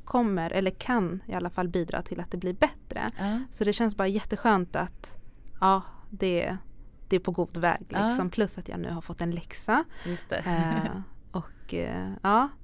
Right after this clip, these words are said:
Speaker 1: så det känns bra.
Speaker 2: Mm. Som finns inspelad också, så att det går inte att fuska sig ur
Speaker 1: Precis,
Speaker 2: det.
Speaker 1: nej.
Speaker 2: <laughs>
Speaker 1: Ehm,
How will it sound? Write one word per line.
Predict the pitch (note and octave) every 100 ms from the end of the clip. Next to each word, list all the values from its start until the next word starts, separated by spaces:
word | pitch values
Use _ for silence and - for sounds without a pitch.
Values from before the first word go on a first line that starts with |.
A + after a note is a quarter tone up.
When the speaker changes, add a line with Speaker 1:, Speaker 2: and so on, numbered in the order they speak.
| - -
Speaker 1:
så | -
det | G3
känns | F3 D#3+ -
bra. | F3 A3
Speaker 2:
Mm. | F#3 G#3+ C#4
Som | - G3+
finns | G3+ G3+
inspelad | F#3+ - G#3+ G#3 -
också, | - -
så | -
att | -
det |
går | - G#3
inte | F#3
att | G#3
fuska | A3+ A3+ A3 G#3+
sig | G#3 G#3
ur |
Speaker 1:
Precis, | G#3+ A3
Speaker 2:
det. |
Speaker 1:
nej. | F3+ F#3 F3+ - - - - - -
Speaker 2:
<laughs> | - - - -
Speaker 1:
Ehm, | F3+ F3 E3+ E3 - -